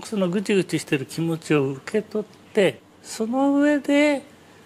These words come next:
成長に持っていくっていうことをしないと。それは今読んでいただいてね、黒い力って、あの、マズローっていう人が言ってるんですが、それをやっぱり受け取ってあげる。例えば、例えばの話、子供が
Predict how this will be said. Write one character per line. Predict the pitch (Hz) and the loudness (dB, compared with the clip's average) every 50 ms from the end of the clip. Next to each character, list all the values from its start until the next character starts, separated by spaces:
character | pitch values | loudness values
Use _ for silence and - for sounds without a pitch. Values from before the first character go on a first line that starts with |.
| - - - | -20 -20 -20
成 | - - - 135 120 - | -8 0 0 0 0 2
長 | - 135 123 | 0 -2 -2
に | 117 117 | 0 -2
持 | 117 113 110 | -4 -4 -6
っ | |
て | 110 101 - | -8 -6 -6
い | - | -6
く | - - | -8 -8
っ | |
て | - - 117 | -12 -10 -8
い | 98 | -6
う | 101 | -6
こ | 101 | -6
と | - - 95 | -6 -8 -12
を | |
し | - 110 | -12 -12
な | 101 92 | -14 -14
い | |
と。 | - - - | -12 -12 -8
そ | - 214 | -4 -2
れ | 190 180 175 | 0 2 2
は | 160 165 - - - - | 0 -2 -6 -20 -12 -6
今 | - 165 151 131 113 - - - - - | -2 0 0 0 -2 -6 -14 -16 -6 -2
読 | 151 139 | -2 -2
ん | 131 120 | -2 -2
で | 110 117 | -6 -8
い | - 175 | -10 -10
た | 113 - 117 | -8 -6 -4
だ | 110 104 | -4 -4
い | 95 | -6
て | - - | -10 -12
ね、 | 101 98 - | -12 -12 -10
黒 | - - 170 175 196 | -2 0 2 4 4
い | 196 151 | 4 2
力 | - - - 135 113 104 | 0 -4 -4 -4 -4 -4
っ | |
て、 | 95 - - 107 107 - - - | -6 -12 -14 -14 -12 -12 -10 -10
あ | 135 113 | -8 -8
の、 | 117 120 | -8 -6
マ | 113 120 - | -4 -4 -4
ズ | 104 110 101 | -4 -4 -8
ロ | 95 | -8
ー | |
っ | 95 | -10
て | - - 98 | -10 -12 -12
い | 90 | -12
う | |
人 | - - | -12 -14
が | - - | -10 -10
言 | 104 | -10
っ | 98 | -10
て | - - | -8 -8
る | 104 95 | -10 -10
ん | |
で | 90 | -10
す | - - | -10 -14
が、 | - 123 127 - - - - - - - | -16 -16 -14 -14 -16 -16 -16 -20 -20 -12
そ | - - - | -4 -2 0
れ | 196 214 247 | 0 2 0
を | 262 262 262 269 262 220 - - - - | 0 0 0 0 -2 -2 -6 -10 -8 -8
や | 170 | -8
っ | |
ぱ | 170 - 208 190 | -4 -2 -2 -2
り | 175 135 107 113 - - - - - - - - - - - - | 0 -2 -4 -6 -10 -18 -20 -20 -20 -20 -20 -20 -20 -18 -10 -8
受 | - 147 233 | -2 -2 -2
け | |
取 | - - 247 247 | -2 -2 -4 -2
っ | |
て | - 190 | 0 0
あ | 180 | 0
げ | 156 143 | 0 -4
る。 | 110 - | -6 -2
例 | - - - - 302 | -2 0 2 2 2
え | 254 | 2
ば、 | 202 139 - - - - | 2 0 0 -2 -4 -4
例 | - - - 277 | -2 0 2 2
え | |
ば | 254 240 185 | 2 2 0
の | 156 139 | 0 -2
話、 | 127 127 117 - - 110 - - - - - - - - - - - _ - - - - | -4 -4 -4 -4 -6 -6 -6 -8 -20 -20 -20 -20 -20 -20 -20 -20 -20 _ -20 -20 -12 -4
子 | - 175 | -4 -2
供 | 180 180 180 185 185 | -2 0 -2 0 0
が | 180 175 151 - | 0 0 -2 -4